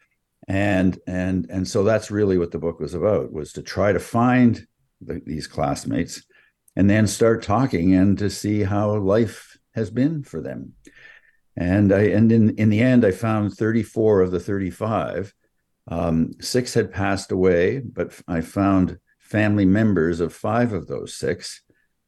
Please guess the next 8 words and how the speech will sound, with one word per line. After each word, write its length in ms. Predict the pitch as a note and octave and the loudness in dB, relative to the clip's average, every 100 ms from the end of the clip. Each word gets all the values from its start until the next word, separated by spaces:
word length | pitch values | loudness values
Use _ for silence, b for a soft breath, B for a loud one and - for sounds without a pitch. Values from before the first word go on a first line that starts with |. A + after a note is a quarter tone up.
| _ _ - | _ _ -6
And 180 | G2 G2+ | 0 2
then 320 | G2+ G2+ G2 | 2 4 2
conversations 840 | F#2+ G#2+ B2 A2 F#2+ A2 A#2+ F#2+ F2+ | 2 2 2 2 2 0 0 -2 -2
that 120 | F2 | 0
I 100 | F2+ | -2
thought 340 | F2 G2+ G2 F2 | 0 0 0 -2
would 180 | E2+ | -8
be 360 | D2+ F2 E2+ E2 | -4 -4 -4 -6